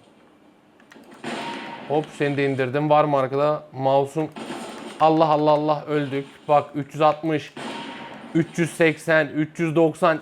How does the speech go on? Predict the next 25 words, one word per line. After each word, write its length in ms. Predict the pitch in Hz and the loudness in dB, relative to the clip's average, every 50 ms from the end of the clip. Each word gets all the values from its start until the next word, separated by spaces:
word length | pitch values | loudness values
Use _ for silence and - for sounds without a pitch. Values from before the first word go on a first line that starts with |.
| - | -6
iki 300 | - 170 147 - 220 185 | -8 -8 0 0 0 0
K'da 320 | - 190 190 165 160 151 165 | 4 2 4 4 4 4 2
olmasına 560 | 170 165 160 160 160 156 - 160 165 160 156 | 0 0 0 0 -2 -2 -2 0 2 2 4
rağmen 420 | 151 147 139 135 131 123 120 113 113 110 _ _ _ _ _ _ | 4 4 2 2 -2 -6 -8 -8 -10 -12 _ _ _ _ _ _
efsane 640 | - 139 151 147 - - - - 160 156 151 151 151 | -2 -2 -2 -2 -4 -10 0 2 4 6 6 4 4
arkadaşlar. 720 | 151 147 139 139 139 143 135 131 131 120 - - 123 117 113 - - - - - - - - - | 2 2 0 0 0 0 0 0 -2 -6 -6 -4 -4 -4 -4 -8 -18 -20 -20 -20 -20 -20 -6 0
Ekran 400 | 170 185 180 185 220 208 202 190 | 0 0 2 2 2 2 2 2
kartı, 560 | 196 190 175 170 175 - 185 185 185 175 - - | 2 2 2 2 0 -2 0 0 0 0 -2 -2
e, 200 | 156 151 156 151 | 0 0 0 2
bu 60 | 165 | 2
oyunda 280 | 170 170 160 156 151 151 | 2 2 2 0 -2 0
zaten 260 | 147 156 151 147 170 | 2 2 0 2 0
yüzde 280 | 165 156 151 147 135 151 | -2 -2 -4 -2 2 2
altmış 340 | 147 143 - 160 143 - - | 2 2 0 -8 -12 -10 -14
yüklerde 380 | 135 - - 135 131 123 120 | -14 -6 -2 -2 -2 -2 -4
ortalama. 720 | 127 127 139 151 - 165 165 160 160 165 175 180 196 214 - - - - - - - - - - - | -4 -2 -2 -2 0 -2 0 0 0 2 2 0 0 -2 -4 -16 -20 -20 -20 -20 -20 -20 -20 -20 -10
Ki 80 | - 156 | -8 0
zaten 480 | 147 165 160 160 151 165 170 165 175 170 - - _ - - - - - | 4 4 4 4 4 2 0 -2 -2 -6 -12 -20 _ -20 -20 -20 -6 -4
ekran 380 | 175 - - 170 180 170 170 156 | -4 -4 2 2 2 2 4 2
kartının 380 | 170 156 143 139 143 147 135 | 0 0 0 0 -4 -4 -2
belleğini 380 | 160 165 175 175 165 151 139 127 | 0 0 2 2 0 0 0 -2
iki 240 | 123 139 - 180 156 | -4 -2 -2 0 0
gigabayt 460 | 143 156 151 147 135 135 131 131 127 | 2 2 2 4 4 2 2 2 2
harcıyoruz 460 | 135 131 131 123 123 135 131 120 135 | 0 0 0 -2 -4 -6 -6 0 0
arkadaşlar. 640 | 139 135 139 135 160 147 135 135 135 - 127 113 | 0 0 2 2 2 2 2 0 -2 -4 -4 -4